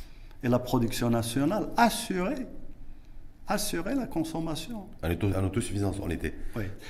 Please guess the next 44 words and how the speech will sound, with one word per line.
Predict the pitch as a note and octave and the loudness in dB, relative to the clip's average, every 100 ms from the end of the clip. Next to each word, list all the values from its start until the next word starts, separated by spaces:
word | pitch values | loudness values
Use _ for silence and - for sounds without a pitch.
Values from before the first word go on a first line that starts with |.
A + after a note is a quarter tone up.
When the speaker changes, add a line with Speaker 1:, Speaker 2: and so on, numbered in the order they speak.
| - D#2+ - | -6 -4 6
Speaker 2:
On, | |
on | G2+ | 8
importe | A#2+ A2+ | 12 12
Speaker 1:
Et, | |
et | A2 | 12
Speaker 2:
massivement | G#2+ A#2+ B2 | 10 12 12
de | A#3 | 12
la | |
Speaker 1:
d'autres, | - - - C#3 | 10 2 -2 2
d'autres | E3+ G#3 - | 6 6 2
produits, | - G#3+ A3 | 4 6 6
je | D3+ | 8
donne | C#3+ E3 | 10 12
un | E3+ | 12
exemple. | E3+ D#3 D3+ C#3+ A2+ - - | 10 10 8 8 6 -2 0
Speaker 2:
Parce | A2 | 2
que, | - | 4
Speaker 1:
La, | C3+ D3 C#3+ - - | 10 10 10 6 2
Speaker 2:
est-ce | D#3 E3 | 2 6
que | |
Speaker 1:
l'hectare | E3 D#3+ D#3 D#3+ F#3+ C#3+ C3+ | 8 8 8 8 8 8 6
de, | C#3+ C3+ B2+ A#2+ B2 - | 8 8 4 0 -4 0
de | C#3 | 0
pommes | - F3+ D#3 | 6 6 6
de | C#3 | 4
terre | C3+ D3 B2 G2+ - - - - - - - - | 4 2 0 0 -6 -8 -10 -10 -10 -6 -6 -8
coûtait | - G3 - F#3 | -2 -2 6 8
en | D#3 | 10
deux | C#3 E3 | 10 10
mille | F3 E3+ C#3+ | 8 4 4
dix-neuf | C#3 C#3 C#3 F#3 A#3+ - - - - - - - - - - - - - - | 4 4 4 2 0 -2 -10 -10 -12 -14 -16 -14 -14 -12 -14 -14 -16 -16 -8
cinquante | - G#3 G#3 F#3 - | -2 0 2 2 2
mille | F3 D3 | 2 4
dirhams. | C3+ A#2 G#2+ | 4 4 2
La | A#2+ | 4
mise | C#3+ E3+ C3+ | 6 6 6
en | C3 B2 | 4 6
valeur | B2+ C#3 A#2 G#2 - - | 6 4 4 0 -4 -6
d'un | A#2 D3 E3 | 4 4 6
hectare | D#3 - G#3+ G#3 | 2 -2 -4 -4
coûtait | - - E3+ | -8 -4 -2
cinquante | - E3+ - D3+ | -2 0 2 4
mille | D#3 C#3+ | 4 2
dirhams. | B2+ A#2 G2 | 0 0 -2